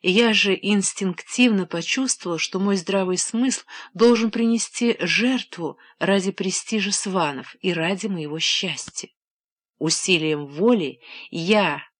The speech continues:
вразрез с тем, что услышал от отца, раз навсегда отстранил от себя, подобно тому, как верующий отстраняет от себя Ренанову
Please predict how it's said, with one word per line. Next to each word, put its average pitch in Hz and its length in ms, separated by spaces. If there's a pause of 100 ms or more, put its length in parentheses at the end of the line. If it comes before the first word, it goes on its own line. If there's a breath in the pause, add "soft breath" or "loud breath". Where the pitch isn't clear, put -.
вразрез 160 540
с - 120
тем, 180 220
что - 220
услышал 160 480
от 147 140
отца, 226 500 (340 loud breath)
раз 208 400
навсегда 185 560 (100)
отстранил 208 840
от 143 120
себя, 196 500 (300 soft breath)
подобно 156 400
тому, 165 300
как 156 220
верующий 147 840
отстраняет 156 680
от 143 140
себя 151 420 (340 loud breath)
Ренанову 160 840